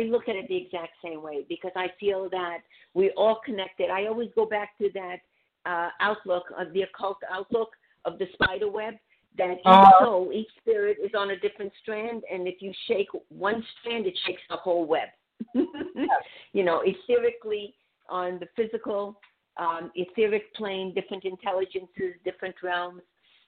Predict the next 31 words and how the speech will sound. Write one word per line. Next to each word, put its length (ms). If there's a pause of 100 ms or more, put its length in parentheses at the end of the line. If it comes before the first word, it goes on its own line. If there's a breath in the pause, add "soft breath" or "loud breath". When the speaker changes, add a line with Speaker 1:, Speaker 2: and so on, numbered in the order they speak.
Speaker 1:
You 100
know, 140
it, 200 (260)
I 180
think 200
really 440
everything 400
is 160
energy 420
when 160
you 120
come 180
down 300
to 120
it. 100 (880)
So 360
everything 400
being 220
energy, 400
how 160
can 100
we 140
not 240
be 160
connected? 460 (220)
Speaker 2:
Right. 260
Speaker 1:
Hopefully 240
in 80
a 40
positive 560
way. 400